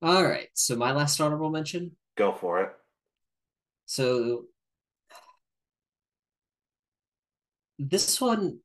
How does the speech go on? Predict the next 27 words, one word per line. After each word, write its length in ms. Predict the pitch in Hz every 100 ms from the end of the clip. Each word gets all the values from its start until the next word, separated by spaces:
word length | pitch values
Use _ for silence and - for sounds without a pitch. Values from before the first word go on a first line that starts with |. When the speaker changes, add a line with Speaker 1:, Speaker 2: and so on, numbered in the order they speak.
| -
Speaker 1:
is 1040 | 143 135 127 123 120 117 - - - -
what 320 | 151 127 131 123
I 80 |
know 380 | 120 120 117 110 - _ _ - - - _
you 200 | 143 147 143
can 180 | 123 127
at 100 | 120
least 200 | 120 -
talk 220 | 120 -
about 220 | 110 107
with 240 | 107 -
me 240 | 113 110 110
on, 220 | 107 110 104 - -
and 140 | 127
it's 520 | 120 120 - - - _ _ -
Vegeta's 580 | - 117 117 151 180 -
sacrifice 960 | - 117 117 113 - 104 87 98 - -
in 120 | 117
the 80 | 107
Buu 340 | 110 123 117
arc 260 | 101 101 95
of 120 | 95
Dragon 300 | - 101 107
Ball 180 | 95 92
Z. 440 | 90 - - 143 - -
Speaker 2:
Yep. 640 | 95 92 95 101 117 - - _ _ _ _ _ - - _ _ _
Speaker 1:
It, 260 | - 98